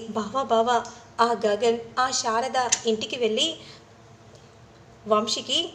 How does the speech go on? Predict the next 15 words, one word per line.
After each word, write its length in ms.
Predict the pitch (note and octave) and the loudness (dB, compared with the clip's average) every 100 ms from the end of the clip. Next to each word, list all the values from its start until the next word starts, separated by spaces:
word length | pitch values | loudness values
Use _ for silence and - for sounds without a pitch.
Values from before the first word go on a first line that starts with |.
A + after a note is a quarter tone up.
| - | -2
క్షమాపణ 520 | - B3 A#3 E4+ F#4 | 2 4 2 0 -2
చెప్పారంట." 600 | F4 D#4 - C#4 B3+ A3+ A3+ A3 - - - - | 0 -2 -2 0 0 2 2 2 -10 -20 -16 0
"ఏంటి 360 | A3 B3+ D#4+ F#4 | 4 4 2 -4
అపూర్వ?" 320 | - A3 G#3+ A#3+ - - - - | 2 4 6 4 2 -10 -14 -2
ఆ 60 | A3 | 0
మాట 300 | G#3+ G#3+ A3+ | 2 0 0
విన్న 240 | A3+ A3 | 0 0
భూమి 340 | A3 G#3+ A3 A3 A3 | 2 4 6 4 2
షాక్ 320 | - C4 C#4+ | -2 -4 -6
అయిపోతుంది. 560 | D4+ B3+ A3 A3+ A3 A3 A3 - - G3+ | -6 0 0 2 2 2 0 -16 -14 -4
"వాళ్ళే 440 | G#3 A3+ D#4 E4+ - - | -4 -4 -2 -2 -4 2
వెళ్ళి 460 | A3 A3+ C#4+ C4+ - | 6 6 4 -4 -4
క్షమాపణ 500 | - A#3+ A3 E4+ E4+ E4+ | -4 -2 -2 -2 -2 0
చెప్పడం 380 | D#4+ D#4+ D#4 | -4 -2 -2
ఏంటి?" 240 | D4+ D4 | -4 -6